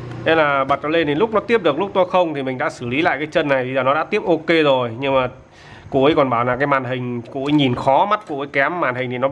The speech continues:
ố hết rồi. Nên cái video này mình lại chia sẻ cho mọi người mẹo để sửa được cái, cái màn hình này mọi người nhá. Chúng ta để ý này,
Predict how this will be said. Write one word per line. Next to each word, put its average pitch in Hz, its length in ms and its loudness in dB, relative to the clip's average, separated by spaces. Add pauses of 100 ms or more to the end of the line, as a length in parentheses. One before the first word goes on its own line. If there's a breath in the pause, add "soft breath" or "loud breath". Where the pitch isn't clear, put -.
ố 156 160 4
hết 247 140 4
rồi. 143 240 4
Nên 143 120 -2
cái 147 100 -2
video 147 220 4
này 131 140 2
mình 123 180 -6
lại 127 140 -4
chia 170 240 0
sẻ 120 200 -4
cho 147 100 2
mọi 143 140 0
người 131 240 2 (100)
mẹo 147 360 -2
để 107 140 -12
sửa 123 400 -2
được 139 160 0
cái, 165 240 0 (440 loud breath)
cái 175 100 0
màn 170 120 2
hình 143 180 -4
này 127 260 -4
mọi 139 120 -4
người 135 140 0
nhá. 170 200 2 (220)
Chúng 143 100 -4
ta 156 120 2
để 131 80 -2
ý 123 140 -6
này, 143 160 0